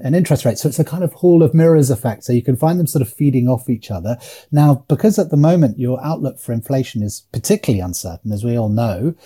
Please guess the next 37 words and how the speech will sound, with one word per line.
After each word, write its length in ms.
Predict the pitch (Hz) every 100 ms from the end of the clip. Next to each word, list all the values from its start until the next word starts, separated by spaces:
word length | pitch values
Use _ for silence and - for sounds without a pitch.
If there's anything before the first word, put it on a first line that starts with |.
| - - -
you 80 |
know, 60 | 117
you've 200 | 110 117
got 160 | 135 -
this 140 | 110
very 240 | 147 143
high 280 | 135 - 135
incoming 480 | 123 127 117 127 123
inflation. 580 | 123 120 127 123 - 131
You've 120 | 110
got 120 | 104
worries 360 | 107 123 123 -
that 100 | 117
it's 100 | -
gonna, 220 | 120 110
gonna 220 | 110 110
stick 340 | - - 135 -
around. 420 | 117 120 147 156 - - - - _ _ _ -
That's 300 | 143 123 -
creating 960 | - 139 143 139 143 139 139 143 147 - _ -
an 160 | 135 139
extra 440 | 147 - - 156
bit 160 | 135 226
of 80 | -
frisson 420 | 170 180 240 165
in 140 | 110
this 160 | 110 -
kind 160 | -
of, 220 | 110 101 - _ -
this 160 | 107
strange 520 | - - - 135 120 -
hall 180 | 139
of 120 | 123 135
mirrors 320 | 123 110 104
type 240 | 123 104
game. 340 | 139 110 98 - -
Now, 560 | 151 151 151 147 139